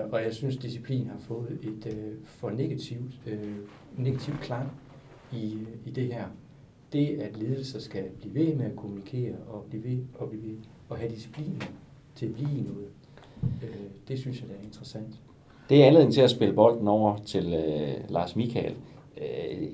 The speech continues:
Speaker 2: disciplin, øh, giver det mening at tale om det? Øh, Fjalland taler også om forandring af ledelse,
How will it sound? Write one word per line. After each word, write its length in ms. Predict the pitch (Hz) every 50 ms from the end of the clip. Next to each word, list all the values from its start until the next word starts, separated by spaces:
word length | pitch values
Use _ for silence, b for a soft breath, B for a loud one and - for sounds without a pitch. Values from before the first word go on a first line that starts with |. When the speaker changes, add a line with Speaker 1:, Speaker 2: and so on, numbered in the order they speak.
| - - -
Speaker 2:
disciplin, 680 | - 104 - - 107 113 - - 127 - 160 - - -
øh, 400 | 98 92 90 90 92 90 87 -
giver 160 | - 101 101
det 80 | 98
mening 300 | 98 101 120 143 156 131
at 120 | 101 92 -
tale 320 | - - 107 127 139 120
om 100 | 98 92
det? 380 | - 107 127 135 139 - - - 107
Øh, 340 | 104 98 92 92 92 90
Fjalland 400 | 87 - - 107 139 139 117 113
taler 240 | - - 104 101 101
også 260 | 92 101 110 113 117
om 180 | 110 90 90 87
forandring 560 | - - - - - 143 - - 110 104 95 -
af 140 | 92 90 95
ledelse, 460 | 101 107 123 127 123 - - - -